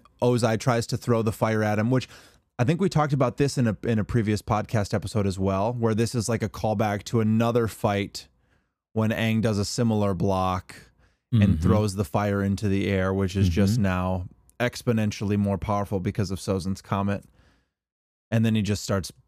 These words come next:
Speaker 1: blasting the hell out of Ozai, and it is
Speaker 2: Yes.
Speaker 1: so, so satisfying.
Speaker 2: The, the move that he uses to blast Ozai away the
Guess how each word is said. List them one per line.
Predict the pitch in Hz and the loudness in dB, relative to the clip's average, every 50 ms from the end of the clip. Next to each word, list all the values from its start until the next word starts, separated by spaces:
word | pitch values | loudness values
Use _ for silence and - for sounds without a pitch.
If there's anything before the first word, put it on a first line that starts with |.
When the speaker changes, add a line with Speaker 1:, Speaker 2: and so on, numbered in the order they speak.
| - - _ _ _ - | -20 -20 _ _ _ -4
Speaker 1:
blasting | 110 104 92 92 92 - - 101 98 | -2 -2 -2 -2 -4 -6 -6 -4 -4
the | 98 | -2
hell | 92 95 104 98 98 | 0 0 0 0 0
out | 92 98 | 0 -2
of | 101 95 92 - - | -2 -4 -6 -6 -6
Ozai, | - 107 107 104 95 101 82 98 95 | -4 -2 -2 -2 -2 -4 -2 -2 0
and | - 110 110 | 0 2 2
it | 107 98 | 2 2
is | 98 98 - - - | 0 -2 -2 -4 -4
Speaker 2:
Yes. | - 87 | -2 0
Speaker 1:
so, | 101 107 107 107 107 110 117 127 127 113 95 | 0 0 0 0 0 0 0 0 -2 -2 -4
so | - - - - - 117 104 104 104 | -8 -10 -10 -6 -4 -2 0 0 0
satisfying. | 95 - 101 95 95 92 95 - - 95 92 95 95 95 92 90 - - _ _ _ _ | -2 -2 -2 -2 -2 -2 -4 -6 -4 -4 -4 -2 -4 -4 -6 -8 -12 -18 _ _ _ _
Speaker 2:
The, | - 117 117 110 - - - | 0 0 0 0 -2 -4 -2
the | 110 110 117 | 0 2 2
move | 113 113 123 143 170 165 | 4 4 4 2 2 0
that | 165 - - | -2 -4 -4
he | - - 120 | -2 -2 0
uses | 110 101 101 107 113 117 123 131 117 - | 2 2 2 2 2 0 0 -2 -2 -2
to | - 101 | -2 -4
blast | 92 90 - 92 92 92 95 98 107 110 - - - - _ _ _ - | -4 -2 -2 -2 0 0 0 0 -2 -4 -8 -10 -18 -20 _ _ _ -2
Ozai | 101 98 98 90 104 95 98 95 | 0 0 0 0 0 0 0 0
away | 92 87 87 85 82 80 107 120 135 - _ _ _ _ _ _ _ _ - | 0 0 0 0 0 0 0 -2 -4 -6 _ _ _ _ _ _ _ _ -4
the | - 92 90 87 87 87 87 - | -2 0 2 2 2 0 0 -2